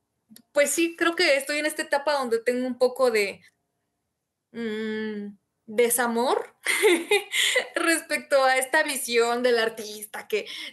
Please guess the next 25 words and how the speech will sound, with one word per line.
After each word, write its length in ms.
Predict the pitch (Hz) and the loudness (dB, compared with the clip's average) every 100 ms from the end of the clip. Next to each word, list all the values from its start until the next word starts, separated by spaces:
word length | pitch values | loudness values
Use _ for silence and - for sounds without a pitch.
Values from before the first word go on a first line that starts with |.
| - | 0
todo 240 | 247 233 | 2 6
le 100 | 240 | 4
sale 300 | 226 233 233 | 4 4 4
bien. 680 | 233 233 220 226 226 233 285 - - - - | 2 2 0 0 -4 -6 -10 -14 -18 -18 -12
No 240 | 233 277 294 | -6 -6 -2
todo 280 | 285 285 262 | -2 0 0
va 80 | |
a 40 | 269 | -2
salir 360 | 269 254 247 | -4 -8 -10
bien, 420 | 233 240 247 233 - _ | -10 -10 -10 -10 -18 _
y 240 | 196 190 | -16 -8
está 240 | 202 - 269 | -6 -2 0
bien, 180 | 330 453 523 | 2 0 0
no 220 | 320 339 339 | -2 -4 -2
pasa 220 | 349 359 | -4 -2
nada, 260 | 381 392 370 | 0 -2 2
todo 200 | 269 302 | 2 2
el 80 | 311 | -2
mundo 300 | 302 302 - | -6 -8 -2
pasó 300 | 269 262 285 285 | -2 -2 -4 -2
por 160 | 277 | 2
ahí, 420 | 277 294 285 339 - | 2 0 -4 -14 -10
y 160 | 226 226 | -8 -8
supongo 400 | 208 247 262 262 | -4 0 0 0
que 340 | 214 208 | -2 -2